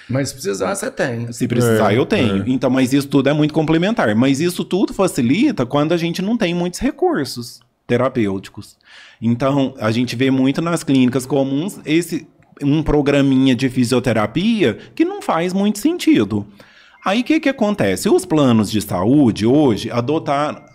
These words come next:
Speaker 2: hoje não, há muito tempo adotaram uma regra que o médico determina quantas sessões de fisioterapia o paciente vai fazer. Então, o, é, o paciente vai no médico, o médico escreve, prescreve lá dez sessões de fisioterapia por causa do plano de saúde.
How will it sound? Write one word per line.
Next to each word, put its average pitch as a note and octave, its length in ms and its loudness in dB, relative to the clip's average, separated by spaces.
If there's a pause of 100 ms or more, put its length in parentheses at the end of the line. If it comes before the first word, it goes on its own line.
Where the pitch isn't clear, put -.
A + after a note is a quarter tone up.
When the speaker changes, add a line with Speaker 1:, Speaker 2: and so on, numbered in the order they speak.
Speaker 2:
hoje D#3 300 -4
não, G2 280 -2
há G#2 120 -4
muito C3 280 -2
tempo C#3+ 300 -2
adotaram C#3 580 0
uma B2 180 2
regra C3 600 -2 (240)
que A#3 140 0
o F4 120 -2
médico D#3+ 540 -2
determina A#2 840 0
quantas B3 460 -2
sessões D#3 440 -2
de C#3+ 60 -14
fisioterapia B2 600 0
o B2+ 40 2
paciente D#3 440 -2
vai E3+ 140 0
fazer. B2+ 520 -2 (920)
Então, A3 760 0
o, C#3 260 -2
é, B2+ 320 0
o C3 120 0
paciente D#3+ 440 -2
vai D#3 280 0
no A#3 120 0
médico, D#3 560 0
o D#3 140 0
médico D#3 420 0
escreve, C#3+ 460 0
prescreve C3 560 -2
lá A#2+ 140 2
dez C#3+ 380 0
sessões E3 440 -2
de D#3 40 -12
fisioterapia E3+ 600 0
por G#3+ 240 -4
causa A#2+ 360 0
do E3 100 0
plano E3 300 0
de D#3 60 -8
saúde. E3 680 2